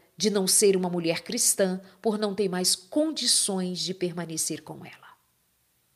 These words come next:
E se não cuidarmos de falarmos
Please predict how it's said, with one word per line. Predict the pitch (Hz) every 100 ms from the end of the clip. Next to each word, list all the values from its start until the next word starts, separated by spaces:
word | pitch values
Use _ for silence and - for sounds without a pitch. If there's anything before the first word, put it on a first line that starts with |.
| _ - - - 294
E |
se | 302 349
não | 330 392 415
cuidarmos | 294 165 190 220 226 165 160
de | 180
falarmos | 190 208 185 190 240 214 185 - -